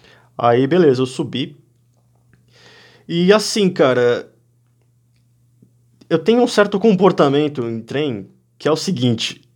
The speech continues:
<laughs> Quando ele tá muito cheio e eu tô muito cansado, assim, muito estressado até, cara, eu não tô nem aí, eu sento no chão mesmo do vagão. É, lógico, eu não fico parado na porta, tipo, sentado na porta, que nem, sei lá, um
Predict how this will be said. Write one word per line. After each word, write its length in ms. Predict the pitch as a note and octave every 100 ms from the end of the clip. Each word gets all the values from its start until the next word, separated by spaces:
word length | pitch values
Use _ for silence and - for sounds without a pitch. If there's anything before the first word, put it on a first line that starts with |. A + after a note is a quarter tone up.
| - - - - C4
<laughs> 680 | - B3+ - F3 F#3+ G3 -
Quando 140 | F3+ G#3
ele 100 | G#3+
tá 140 | F3
muito 220 | D#3+ D3
cheio 520 | - - C#3 C3+ A2
e 60 | A#2+
eu 100 | A#2+
tô 120 | B2
muito 420 | A#2 C#3 C#3 A#2 -
cansado, 640 | - C3 - - A#2+ A2+ F#2+
assim, 240 | A2 -
muito 460 | A2+ C3 C3 B2 G#2
estressado 720 | G2 - A#2+ - A2 A#2 G#2+
até, 440 | G#2 A#2 A2+ G2+ - _
cara, 280 | - D3+ A#2+
eu 120 | A2+
não 100 | C3+
tô 160 | C#3+ B2+
nem 160 | C3 D#3
aí, 420 | A2+ A2+ B2+ A#2
eu 160 | A2+
sento 380 | A2 - C3 C3
no 120 | C3
chão 320 | C#3+ - B2+ B2+
mesmo 340 | A2 A2+ A2
do 120 | G#2+
vagão. 480 | G#2+ A2 G#2 G#2+ B2+ - - - - - - - _
É, 340 | A#2 A#2 A2 A#2
lógico, 640 | E3 A#2 A#2 G#2+ - G#2+
eu 60 | A2+
não 80 | A2+
fico 360 | C3+ C3 F#3+
parado 480 | - - B2+ A#2 A#2
na 140 | A#2
porta, 560 | A#2 - A2+ A2+ A2+ G#2
tipo, 260 | - - A2
sentado 540 | - G#2+ - A2 G#2
na 100 | G2+
porta, 400 | - G#2+ G#2 G#2
que 100 | F#2
nem, 300 | G#2 G#2 G2
sei 160 | - A2+
lá, 360 | G#2 G2+ F#2+
um 380 | F#2+ G2 G2 G2